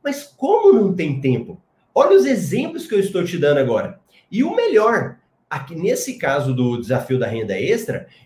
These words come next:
eu vou liberar material, vou liberar vídeos, vão ter atividades, e você vai ter uma semana pra assistir. Sete, né? Sete dias. Assistir quando, Marcelo? No seu horário, do jeito que você pode. E o que que muita gente vai fazer?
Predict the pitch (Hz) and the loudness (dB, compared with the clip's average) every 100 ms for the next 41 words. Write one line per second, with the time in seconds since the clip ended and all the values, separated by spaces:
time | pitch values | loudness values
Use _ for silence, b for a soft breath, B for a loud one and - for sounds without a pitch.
0 | - 139 135 156 151 143 143 110 113 123 | -6 0 2 2 2 4 4 4 0 -2
1 | 175 180 175 170 151 143 123 127 127 127 | 0 2 2 4 4 2 0 0 0 0
2 | 151 139 131 180 180 131 131 110 131 131 | 0 -2 -4 -4 -4 -4 -4 -2 -2 -2
3 | 127 127 - 165 190 131 - - - b | -2 -4 -4 -6 0 2 0 -4 -14 b
4 | - 269 277 277 269 277 247 277 427 - | -10 -6 0 2 2 0 0 2 2 2
5 | 349 277 240 247 247 247 294 - 147 - | -2 2 4 6 4 2 0 -2 -2 -2
6 | - 135 98 - 120 156 - _ - 147 | -4 -2 -2 -2 -4 -4 -8 _ -2 -2
7 | 143 120 104 85 - b b b - 247 | -2 -8 -8 -10 -14 b b b -2 0
8 | 277 302 302 302 208 165 147 131 123 - | 0 -2 2 4 4 4 2 4 2 0
9 | B _ 170 175 170 160 165 165 156 147 | B _ -2 0 2 4 6 6 6 4
10 | 147 139 156 139 147 - 175 165 131 - | 2 -2 -2 0 0 -2 -4 0 2 2
11 | - 220 247 240 220 240 240 196 190 180 | 0 0 0 -2 0 2 2 2 4 4
12 | 170 240 269 - - | 2 2 0 0 -12